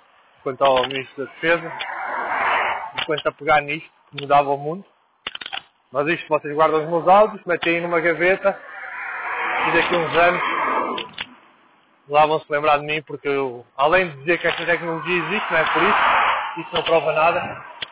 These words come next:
mas já vos ensinei o que é que esta tecnologia funciona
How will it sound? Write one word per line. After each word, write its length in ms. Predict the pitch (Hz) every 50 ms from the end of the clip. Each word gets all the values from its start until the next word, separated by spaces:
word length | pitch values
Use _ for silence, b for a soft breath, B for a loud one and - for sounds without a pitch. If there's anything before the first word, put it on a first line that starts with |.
| - -
mas 120 | 147 147 151
já 160 | 170 175 180
vos 180 | 147 151 160 175
ensinei 640 | 196 180 - - 190 180 170 170 170 180 185 208 - - - - - - - _ _ _ _ _ _ _ _ _ _ _ _ _ - - - - - 170
o 140 | 170 -
que 120 | - - 165
é 40 | 151
que 80 | -
esta 180 | 160 - - 156
tecnologia 560 | - 170 160 - 170 160 156 143 147 165 151
funciona 640 | 139 170 151 - _ - 156 156 156 160 160 156